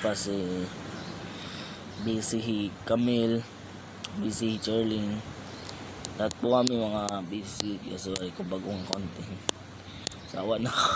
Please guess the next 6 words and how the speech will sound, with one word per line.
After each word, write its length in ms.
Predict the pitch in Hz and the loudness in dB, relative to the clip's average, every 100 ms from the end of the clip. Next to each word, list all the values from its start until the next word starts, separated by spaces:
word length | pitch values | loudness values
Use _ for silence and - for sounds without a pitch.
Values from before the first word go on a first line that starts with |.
| - | 2
<laughs> 520 | 123 113 107 - - - - - - - - - - - - - - - - - - - | -2 -4 -4 -4 -6 -8 -8 -6 -8 -8 -10 -12 -12 -10 -8 -8 -10 -10 -6 -6 -4 -2
Ah, 400 | 101 107 107 104 104 - - - - - - - - - - - - - - - - - - 95 - - - - | 2 4 2 2 -2 -6 -8 -10 -8 -8 -8 -10 -12 -12 -12 -12 -12 -12 -14 -14 -14 -14 -10 -8 -8 -8 -10 -8
salamat 400 | - 104 107 107 | -6 -2 0 0
ako 320 | 107 104 113 | 0 0 2
na 160 | 110 101 | 2 0
akong 560 | 104 107 104 101 101 | 0 0 0 -2 -4